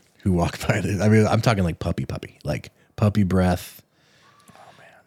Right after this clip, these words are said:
Speaker 1: you know, doesn't have, uh, any control over their body.
Speaker 2: Yeah.
Speaker 1: Their feet are too big, their heads are too small, puppy.
Speaker 2: Yeah.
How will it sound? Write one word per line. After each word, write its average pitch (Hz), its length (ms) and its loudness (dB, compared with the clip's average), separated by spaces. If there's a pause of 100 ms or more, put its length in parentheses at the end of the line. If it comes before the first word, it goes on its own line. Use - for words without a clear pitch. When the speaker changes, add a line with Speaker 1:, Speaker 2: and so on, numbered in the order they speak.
Speaker 1:
you 95 180 4
know, 78 400 2 (540)
doesn't 104 300 4
have, 95 340 0
uh, - 140 -4 (260)
any 104 200 4
control 92 460 2
over 87 160 2
their 82 160 0
body. 80 600 0
Speaker 2:
Yeah. - 240 -12 (400)
Speaker 1:
Their 90 160 0
feet 98 260 0
are 92 60 2
too 90 240 0
big, 85 320 2
their 82 140 -2
heads 85 260 0
are 85 60 -2
too 82 180 -4
small, 78 420 -4
puppy. - 320 -6
Speaker 2:
Yeah. - 140 -12